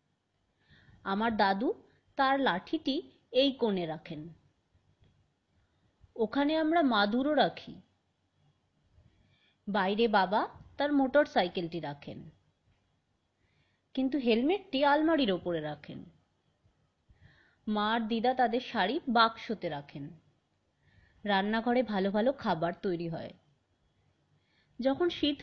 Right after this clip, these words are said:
পড়ে তখন আমরা লেপ বের করি। গরমের সময় আমরা পাখা চালাই। যখন বাড়িতে বিশেষ অতিথি আসেন তখন আমরা চেয়ার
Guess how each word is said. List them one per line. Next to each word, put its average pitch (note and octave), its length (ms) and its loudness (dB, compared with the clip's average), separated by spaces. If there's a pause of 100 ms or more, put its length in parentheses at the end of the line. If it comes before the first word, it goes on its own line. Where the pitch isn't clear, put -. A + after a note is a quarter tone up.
পড়ে C#4 300 4 (240)
তখন B3+ 240 -4
আমরা C#4 200 2
লেপ A#3+ 260 6
বের E3+ 300 -4
করি। C#3+ 360 -12 (1160)
গরমের G#3+ 400 2
সময় C4+ 360 -2
আমরা E4+ 220 0
পাখা G#3 420 -2
চালাই। - 420 -12 (1700)
যখন B3+ 340 0
বাড়িতে C4 360 2
বিশেষ C4+ 380 -2
অতিথি B3+ 400 -2
আসেন C#4 300 0 (140)
তখন B3 280 -2
আমরা B3+ 240 -2
চেয়ার B3 400 0